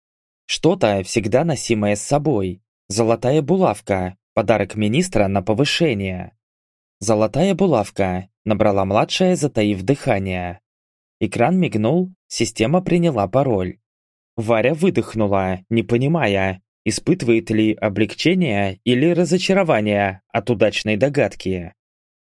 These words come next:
Рабочий стол оказался таким же упорядоченным, как комната. Папки аккуратно названы и сгруппированы,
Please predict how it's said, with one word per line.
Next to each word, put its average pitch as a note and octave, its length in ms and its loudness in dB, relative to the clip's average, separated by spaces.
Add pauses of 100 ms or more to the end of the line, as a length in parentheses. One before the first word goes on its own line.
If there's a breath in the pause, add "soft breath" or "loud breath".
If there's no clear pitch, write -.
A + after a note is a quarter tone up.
(420)
Рабочий A#2 480 2
стол F#3+ 480 0
оказался C3+ 640 0
таким A#2+ 340 0
же A2 140 0
упорядоченным, F3 920 2
как F#3+ 220 -2
комната. F#2+ 720 -2 (640)
Папки F3+ 520 0
аккуратно G#2+ 460 0
названы F3 520 2
и A2 180 -2
сгруппированы, G#2 1040 0